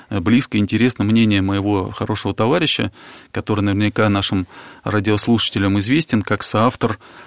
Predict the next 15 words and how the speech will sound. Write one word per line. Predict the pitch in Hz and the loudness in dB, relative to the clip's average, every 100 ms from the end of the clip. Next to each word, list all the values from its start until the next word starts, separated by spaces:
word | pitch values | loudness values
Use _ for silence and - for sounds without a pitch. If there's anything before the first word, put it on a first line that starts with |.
| - | -8
э, | - 101 90 | -2 0 0
такой | 104 117 | -2 -2
книги, | 107 135 156 139 110 | 0 2 2 2 2
которая | - - 110 | -2 -2 0
называется | 110 104 110 104 98 | 0 2 0 0 -2
«Бедность | 98 113 107 - | 2 2 2 0
и | |
богатство. | 98 104 123 160 - 104 | -2 0 2 0 0 -4
Православная | 95 95 101 - 131 123 113 | -2 -2 -2 0 2 2 2
этика | 127 - - | 0 -4 -6
предпринимательства». | - - 110 117 95 - - - - _ - - - - | -6 -2 0 2 0 -2 -12 -12 -18 _ -20 -20 -20 -10
Это | - 104 | -6 -4
Сергей | - 104 104 | -2 -2 -2
Александрович | 101 - 95 90 | -2 -2 -4 -4
Шарапов. | - 104 92 - - | -2 -2 -2 -6 -16